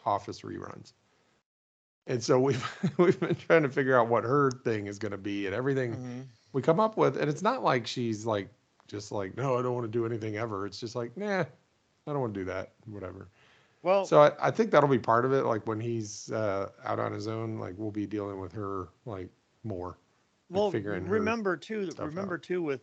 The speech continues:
Speaker 2: with, with kids like your youngest is, uh, they just spent the past two and a half years going through something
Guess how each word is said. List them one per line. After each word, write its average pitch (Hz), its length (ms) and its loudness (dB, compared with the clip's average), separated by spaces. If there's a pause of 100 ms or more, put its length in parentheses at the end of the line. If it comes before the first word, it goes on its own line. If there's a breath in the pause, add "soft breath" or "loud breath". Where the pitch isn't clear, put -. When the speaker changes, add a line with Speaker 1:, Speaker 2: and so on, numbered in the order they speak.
(120)
Speaker 2:
with, 131 220 -10 (280)
with 131 240 -8 (160)
kids 131 260 -10
like 127 200 -6
your 123 100 -8
youngest 120 560 -6
is, 104 200 -10
uh, 101 280 -6 (1120)
they 165 600 2
just 143 360 -4
spent 127 340 -6
the 120 60 -18
past 127 400 -4
two 123 140 -6
and 123 80 -8
a 123 60 -8
half 123 300 -6
years 135 280 -6
going 117 300 -8
through 113 180 -8
something 117 640 -10